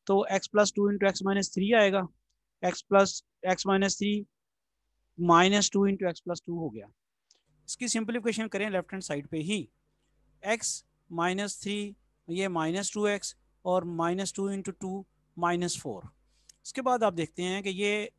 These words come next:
x पॉजिटिव है और ये माइनस टू एक्स है, ये माइनस x रह जाएगा,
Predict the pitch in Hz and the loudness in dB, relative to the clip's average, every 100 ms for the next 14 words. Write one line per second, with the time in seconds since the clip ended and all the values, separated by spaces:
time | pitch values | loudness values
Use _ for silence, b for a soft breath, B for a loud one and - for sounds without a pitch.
0 | - 196 - 175 160 160 202 208 208 175 | -6 -6 -4 -4 -4 -4 -2 -2 -2 -2
1 | 165 180 - 196 202 - 196 196 _ _ | -2 -4 -6 -4 -4 -4 -8 -10 _ _
2 | _ _ 214 208 165 165 160 175 - 190 | _ _ -8 -2 0 0 -2 -6 -4 -4
3 | 190 180 180 | -2 -4 -8